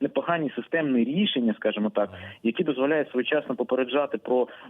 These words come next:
е, можливість таких атак з боку, е, с-, сектору Газу чи, чи інших регіонів, е, де які загрози для Ізраїля. Тому, в принципі, е, могли, вони такі рішення могли б надати, бо це рішення, скажімо так,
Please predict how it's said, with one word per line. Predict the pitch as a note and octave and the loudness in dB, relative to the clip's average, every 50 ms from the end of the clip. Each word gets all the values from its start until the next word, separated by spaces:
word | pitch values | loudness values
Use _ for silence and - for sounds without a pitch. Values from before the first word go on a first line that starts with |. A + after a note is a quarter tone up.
| - - | -2 0
е, | |
можливість | G#2 A2 A2+ A2+ B2+ C3 - D3+ D3+ B2+ A2+ - | 2 2 4 4 2 2 2 2 2 2 0 0
таких | - A2+ G2+ A2 - A#2 | -4 -4 -4 -2 -2 -2
атак | A2 - G#2+ - - - _ _ _ _ | 0 0 -2 -2 -4 -12 _ _ _ _
з | A#2 A2+ A2+ A2+ | -2 0 0 0
боку, | G#2+ G2+ A#2+ A#2 - - A#2 A2+ A2+ A2 - - - - - - - - - | 0 0 0 -2 0 0 0 2 2 0 -2 -8 -16 -18 -20 -20 -16 -6 -2
е, | C3+ | 0
с-, | C3 A#2 A#2 A#2 A2+ A2+ A2+ A2+ G2+ - - - C3+ A#2+ - - | 2 4 6 6 6 6 4 2 0 -4 -10 -12 -12 -12 -2 -2
сектору | D3 C3+ - - A#2 A#2 | -2 -2 0 0 0 2
Газу | A#2 E3 F3+ F3+ E3 C#3+ C3 | 2 2 2 2 2 2 -2
чи, | - - B2+ A#2+ | -2 -2 -2 -2
чи | A#2 - D3+ | 0 0 0
інших | C3+ A2+ - A#2 G#2 | 0 0 0 -2 0
регіонів, | A2 A2+ G2+ A2 G#2 G2+ G2 F#2 F2+ - - - - - - - - - - - - - _ | 0 0 2 2 2 2 2 0 -4 -8 -12 -18 -16 -16 -16 -16 -16 -18 -20 -20 -20 -12 _
е, | - F#2+ G2+ G#2 | 0 2 2 4
де | G2+ G2 A#2 | 4 2 2
які | A2+ A2 - B2 | 2 2 2 2
загрози | A2 A#2 A2+ A#2 A#2 G#2 G#2 G#2+ | 2 2 2 2 2 4 2 2
для | G2 G#2+ A2 | 4 4 2
Ізраїля. | G#2+ G2+ G#2+ A2 G#2+ G#2 G2+ G2+ | 2 4 4 4 4 4 2 2
Тому, | G2 - D3 D3+ F3+ G3+ | 0 0 0 2 2 2
в | F#3+ - - | 0 0 0
принципі, | G3 G3+ A#3 B3 A#3 - - - - E3 D#3+ D#3 | 2 2 4 2 2 0 -4 -6 0 2 4 4
е, | D3 C#3 G#2+ | 4 4 4
могли, | B2 C3 B2+ B2+ B2 B2+ D#3+ F#3 A3 | 4 4 4 4 4 4 4 4 4
вони | A3+ F3+ D#3+ D#3 D3 E3+ F3+ G#3+ G3 | 4 2 2 4 4 4 2 2 0
такі | - F#3+ - - F#3 | 0 -2 0 0 0
рішення | F3 A3 A3 - G#3 F#3 F3 | 2 2 0 2 2 2 4
могли | F3 F3 E3 F3+ F#3+ | 4 4 4 4 2
б | - - | 2 2
надати, | - A3+ - - F2 - - - - _ _ | 0 0 2 0 -2 -2 -6 -14 -18 _ _
бо | A2+ B2 C#3 - - - | -2 -2 -2 -2 0 0
це | G3+ G#3 G3+ G3 D#3+ - | 2 2 4 4 2 2
рішення, | - D3+ F#3+ F#3+ - - F3+ E3+ E3 E3 D#3+ D3 - | 2 2 2 0 2 2 0 2 2 2 2 0 0
скажімо | - D#3 D3 D3 C#3+ C#3+ | 0 0 0 0 0 0
так, | D#3 D3+ - | -2 -2 -4